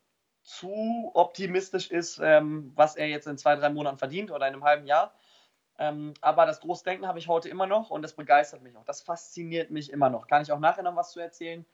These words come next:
Aber nach dem Abend habe ich gedacht, "Okay, jetzt geh nicht mehr in die Uni. Ich hab ein Ziel."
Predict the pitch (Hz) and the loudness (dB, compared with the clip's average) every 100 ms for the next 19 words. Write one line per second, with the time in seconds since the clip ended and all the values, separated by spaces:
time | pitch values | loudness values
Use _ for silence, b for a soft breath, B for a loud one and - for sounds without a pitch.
0 | _ _ - 143 147 143 147 165 214 - | _ _ -4 4 4 2 -2 -2 -2 -4
1 | - 190 190 185 - 160 180 220 233 254 | -10 -10 -10 -10 2 4 4 0 -8 -10
2 | - _ _ _ _ _ _ _ _ _ | -16 _ _ _ _ _ _ _ _ _
3 | _ _ _ _ - 165 165 175 165 190 | _ _ _ _ -2 -2 -2 -4 -4 -8
4 | 214 214 156 - 160 160 165 156 151 180 | -8 -10 -18 -10 -10 -6 -4 -4 -6 -6
5 | 220 240 _ _ _ _ _ _ _ _ | -8 -12 _ _ _ _ _ _ _ _
6 | _ _ 139 170 156 156 - 190 220 285 | _ _ -2 0 0 -2 -4 -2 -2 -4